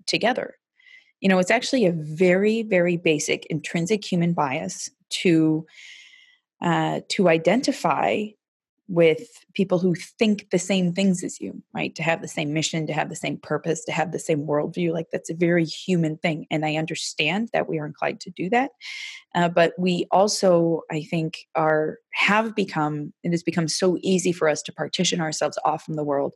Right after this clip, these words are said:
You know, we retreat to our internets, to our s-, favorite blogs, to our favorite news providers, uh, and we can interact with people who <clears throat> same this,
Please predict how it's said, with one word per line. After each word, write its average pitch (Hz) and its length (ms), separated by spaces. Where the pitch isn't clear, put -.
You 170 40
know, 160 80
we 160 140
retreat 156 400
to 165 100
our 151 160
internets, 160 600
to 151 420
our 151 300
s-, - 180
favorite 156 360
blogs, 160 440
to 156 80
our 147 160
favorite 151 580
news 165 480
providers, 160 640
uh, 165 240
and 170 240
we 165 100
can 160 280
interact 175 420
with 190 140
people 170 320
who 165 640
<clears throat> - 320
same 190 340
this, 185 220